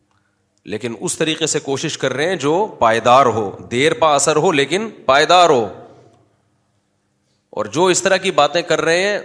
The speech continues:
ان کے پاس کوئی پیکج نہیں ہے نظام کی تبدیلی کا، صرف باتیں ہیں،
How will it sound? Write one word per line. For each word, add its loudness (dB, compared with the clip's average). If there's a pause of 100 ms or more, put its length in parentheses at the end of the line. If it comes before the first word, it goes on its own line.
ان -4
کے -4
پاس 0
کوئی 0
پیکج 0
نہیں -2
ہے -2
نظام 0
کی -8
تبدیلی -8
کا، -10
صرف -4
باتیں 4
ہیں، -2